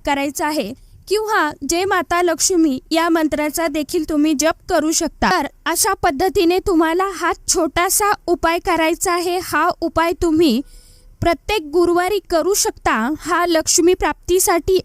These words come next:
अत्यंत महत्त्वाचा आणि खास उपाय आहे. ज्या घरामध्ये पैसे टिकत नसेल, आलेला पैसा टिकून राहत नसेल, तो विनाकारण वायफळ खर्च होत असेल,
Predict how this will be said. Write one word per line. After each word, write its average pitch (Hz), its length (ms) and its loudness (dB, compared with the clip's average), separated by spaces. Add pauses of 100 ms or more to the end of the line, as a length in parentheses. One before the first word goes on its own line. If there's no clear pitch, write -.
(120)
अत्यंत 359 540 -2
महत्त्वाचा 330 840 0 (180)
आणि 330 220 2 (120)
खास 349 340 0
उपाय 330 280 -2
आहे. 320 380 -2 (380)
ज्या 330 260 2
घरामध्ये 339 540 2
पैसे 311 420 0 (140)
टिकत 330 340 2
नसेल, 330 460 0
आलेला 294 360 2
पैसा 311 480 -2
टिकून 320 520 -2
राहत 302 400 -2
नसेल, 311 420 -2
तो 320 120 0
विनाकारण 294 640 0
वायफळ 294 520 0
खर्च 330 280 0
होत 311 380 0
असेल, 302 360 0